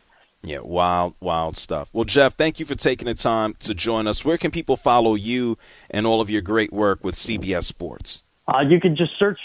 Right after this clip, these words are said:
Speaker 2: uh, me on C B S Sports dot com. I just did the franchise tag, uh, primer, uh,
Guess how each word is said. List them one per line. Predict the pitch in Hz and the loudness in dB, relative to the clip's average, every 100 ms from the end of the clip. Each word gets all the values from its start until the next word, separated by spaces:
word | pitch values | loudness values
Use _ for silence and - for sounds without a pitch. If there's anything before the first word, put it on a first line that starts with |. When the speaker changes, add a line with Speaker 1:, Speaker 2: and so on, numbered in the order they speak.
| 190 - | -8 -2
Speaker 2:
uh, | 170 175 175 | 2 2 2
me | 175 185 | 0 -4
on | 175 151 | -6 -8
C | - | -10
B | 190 196 | -8 -8
S | 156 | -8
Sports | - 208 202 | -6 -6 -4
dot | 175 156 | -6 -4
com. | 208 220 220 208 | -2 0 2 2
I | 156 | 2
just | 147 - | 0 0
did | 165 147 160 | 0 0 -8
the | 143 139 131 123 | -8 -6 -6 -4
franchise | 185 190 214 180 | -4 0 0 -2
tag, | - 185 180 165 | 0 2 4 4
uh, | 156 | 2
primer, | 143 190 196 196 190 185 | 0 0 2 4 4 2
uh, | 139 | 2